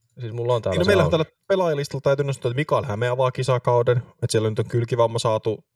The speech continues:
Speaker 2: todennäköisesti kondikseen sen verran, että pystyy heittää. Kävi teippauttamassa sen ennen kuin lähti Belgiaan.
Speaker 1: Kuoksa
Speaker 2: Joten
Speaker 1: avaa kautensa.
Speaker 2: Kyllä. No, mut jos tekis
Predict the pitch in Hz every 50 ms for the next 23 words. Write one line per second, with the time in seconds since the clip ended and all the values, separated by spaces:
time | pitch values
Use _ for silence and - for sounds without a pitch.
0 | _ - 107 110 110 107 98 - 104 - - 113 113 107 104 101 - - 110 98
1 | 107 101 101 - - - - 92 - 87 87 87 92 95 101 - _ - 107 107
2 | - 107 98 92 - 95 98 95 - _ 107 104 - - 113 110 107 - 117 104
3 | 117 107 107 104 101 - _ _ _ _ _ _ _ _ _ _ _ _ _ -
4 | 98 101 92 101 92 - 104 98 98 98 95 90 - 95 92 85 78 85 - -
5 | _ _ _ _ _ _ _ _ _ _ _ _ _ _ _ _ _ _ _ _
6 | _ _ _ - 107 107 120 120 120 110 113 127 117 117 113 110 117 113 113 110
7 | 104 - - - 120 110 110 104 - 110 104 104 104 104 98 - - _ _ _
8 | _ - 107 101 107 104 104 110 - _ _ _ _ _ _ _ _ _ _ _
9 | _ _ _ _ _ _ _ _ _ _ _ _ _ _ _ _ _ _ _ _
10 | _ _ _ _ _ _ _ _ _ _ _ _ _ _ _ _ _ _ _ 131
11 | 139 139 - 147 151 151 160 165 165 - 190 185 202 196 -